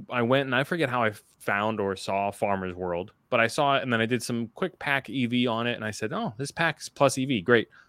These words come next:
I buy the first pack. It happened to be, I had it at newest listing, not lowest listing. So I got lucky. Uh, and the lowest, the newest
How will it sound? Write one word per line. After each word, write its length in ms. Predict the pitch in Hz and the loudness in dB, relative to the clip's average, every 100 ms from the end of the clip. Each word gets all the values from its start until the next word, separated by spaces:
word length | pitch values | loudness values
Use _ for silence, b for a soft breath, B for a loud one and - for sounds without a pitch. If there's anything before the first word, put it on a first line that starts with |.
| - | -2
I 80 | 104 | -2
buy 520 | 92 107 113 131 123 _ _ _ _ | 4 4 6 2 0 _ _ _ _
the 80 | 107 | -6
first 340 | - 170 170 - | 0 2 2 0
pack. 320 | 87 101 _ | -2 -2 _
It 100 | - | -8
happened 340 | - 147 185 165 | 6 6 6 -2
to 60 | |
be, 340 | 143 147 139 - _ - | 0 0 0 -4 _ -8
I 60 | 123 | 0
had 160 | 147 | 2
it 80 | 147 | 4
at 160 | 123 127 | 0 0
newest 260 | 127 120 | 0 2
listing, 420 | 110 113 - 147 | 0 0 0 0
not 200 | 113 107 | 0 0
lowest 360 | 101 104 123 - | 2 2 2 -2
listing. 440 | 135 143 185 208 202 _ _ _ _ _ | -2 -2 -2 -6 -8 _ _ _ _ _
So 460 | - 139 123 117 110 | 4 8 10 8 6
I 80 | 127 | 2
got 160 | 127 | 0
lucky. 340 | 110 147 110 147 _ _ _ _ | 0 -2 -6 -12 _ _ _ _
Uh, 340 | 123 107 101 - | -2 0 0 0
and 100 | 110 | -2
the 80 | 104 | 4
lowest, 480 | 120 147 143 - - _ 131 | 8 8 6 2 -18 _ -4
the 120 | 127 | 2
newest 340 | 160 165 - | 4 4 0